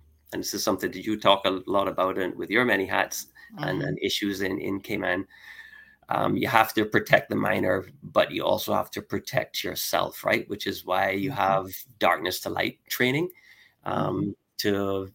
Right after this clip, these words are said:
Speaker 1: to be able to understand how to make sure that you don't put yourself in an, in a, um, compromising position. Nothing, nothing untoward. You just don't want to put yourself in that situation.
Speaker 2: Mm-hmm.
Speaker 1: Um, and to,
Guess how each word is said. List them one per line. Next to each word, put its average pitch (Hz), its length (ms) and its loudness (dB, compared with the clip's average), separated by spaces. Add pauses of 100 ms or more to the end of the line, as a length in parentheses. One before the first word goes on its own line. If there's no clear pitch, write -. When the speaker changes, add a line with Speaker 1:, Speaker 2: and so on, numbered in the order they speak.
(140)
Speaker 1:
to - 100 -6
be 98 180 2
able 95 160 0
to - 180 -2
understand 95 840 0
how 104 400 -2
to 107 140 -6
make 98 220 2
sure 98 240 0
that 101 140 -4
you 98 60 -6
don't 90 220 -4
put 107 160 -8
yourself 92 720 -2
in 104 120 -4
an, 95 320 -4 (120)
in 95 120 -6
a, 92 260 -2 (120)
um, 90 580 -10
compromising 92 600 -2
position. 95 440 -2
Nothing, 117 440 6 (200)
nothing 113 300 4
untoward. 107 600 4
You 104 100 -2
just 104 180 -2
don't 104 120 2
want 107 140 2
to - 40 -4
put - 220 -6
yourself 104 580 0
in 95 140 -8
that 87 200 -6
situation. 101 500 -4
Speaker 2:
Mm-hmm. - 1000 -8
Speaker 1:
Um, 104 400 2 (160)
and 104 160 0
to, - 160 -6